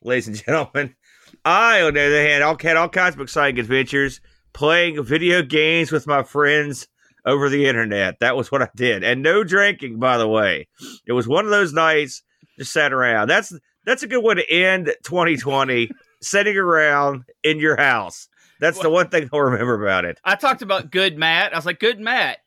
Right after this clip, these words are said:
Speaker 2: are you gonna have your awesome, uh, Happy New Year party?" He was like,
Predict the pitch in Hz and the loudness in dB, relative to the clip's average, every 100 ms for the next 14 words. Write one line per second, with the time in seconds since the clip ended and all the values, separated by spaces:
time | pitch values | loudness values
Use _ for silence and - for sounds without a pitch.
0 | _ 156 170 196 226 208 190 208 180 170 | _ -8 -8 -6 -2 -2 0 0 -2 -4
1 | 165 160 _ - - _ 156 170 202 202 | -4 -6 _ -20 -20 _ -4 0 0 -2
2 | 226 220 196 _ _ _ _ - 170 156 | -6 -8 -10 _ _ _ _ -4 0 2
3 | 139 127 - _ _ _ _ _ _ _ | 2 -2 -6 _ _ _ _ _ _ _
4 | 117 202 208 214 208 190 208 208 214 - | -6 -2 -2 -4 -10 -10 -8 -4 -4 -2
5 | 185 196 226 240 240 190 170 170 156 | 0 2 2 -2 -2 -2 -2 -2 -2